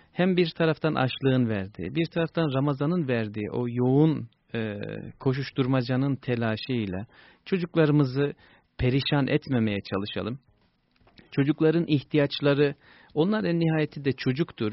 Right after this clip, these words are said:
Bir dönem, e, kapsıyor bu çocukluk diye düşünelim. Ve onların ihtiyaçları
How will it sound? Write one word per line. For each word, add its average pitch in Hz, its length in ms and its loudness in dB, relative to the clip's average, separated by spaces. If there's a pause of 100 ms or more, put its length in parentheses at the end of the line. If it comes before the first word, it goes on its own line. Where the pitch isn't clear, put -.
(120)
Bir 135 280 -2
dönem, 135 640 6
e, 123 240 -8
kapsıyor 110 600 -4
bu 107 60 -8
çocukluk - 720 -10 (140)
diye 120 220 2
düşünelim. 110 500 -4 (580)
Ve 147 280 2 (100)
onların 175 400 4
ihtiyaçları 156 840 0